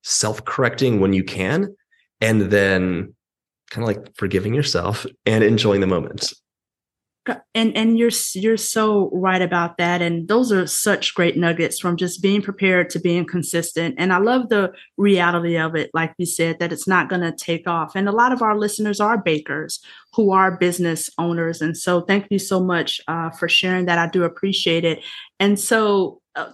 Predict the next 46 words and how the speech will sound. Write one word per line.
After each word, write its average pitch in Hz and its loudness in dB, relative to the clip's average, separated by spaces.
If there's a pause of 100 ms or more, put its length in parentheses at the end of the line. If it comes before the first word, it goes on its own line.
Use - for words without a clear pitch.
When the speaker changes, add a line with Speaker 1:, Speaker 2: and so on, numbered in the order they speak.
Speaker 2:
through 226 2
all 226 2
your 302 2
bloopers, 190 0
because 185 0
the 214 0
bloopers, 214 2
you 226 -2
actually 214 0
turned 220 -4
into 220 0
a 208 0
video 214 -2
too. 226 2
I 196 4
think 190 2
Speaker 1:
Sometimes 175 2
we 160 6
collect 143 2
them 143 4
and 135 6
we 139 6
put 143 4
them 131 2
up 120 2
on 110 2
around 101 2
New 95 4
Year's. 87 0 (140)
This 101 -2
was 92 -6
a 92 2
fun 82 -8
video. 87 -4 (720)
Speaker 2:
Yeah. 208 0
Speaker 1:
<laughs> - -8 (1040)
Relax. - 0
<laughs> - -8
Speaker 2:
I 277 4
love 339 -2
the 302 -2
bloopers 240 -4
too, 202 0
and, 208 -4
and 220 -2
it's, - -6